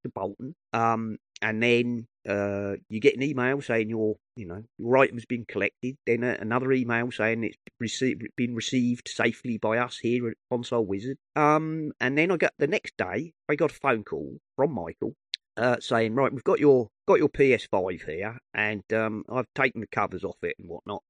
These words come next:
and I can see what's wrong with it. Um, so we'll be replacing that H D M I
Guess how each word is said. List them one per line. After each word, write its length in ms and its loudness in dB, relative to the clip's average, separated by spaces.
and 120 2
I 60 4
can 140 -2
see 160 6
what's 220 0
wrong 160 0
with 120 0
it. 140 2
Um, 420 -2
so 420 0
we'll 180 2
be 160 -2
replacing 520 -2
that 160 -6
H 220 -10
D 140 -4
M 140 -6
I 100 -4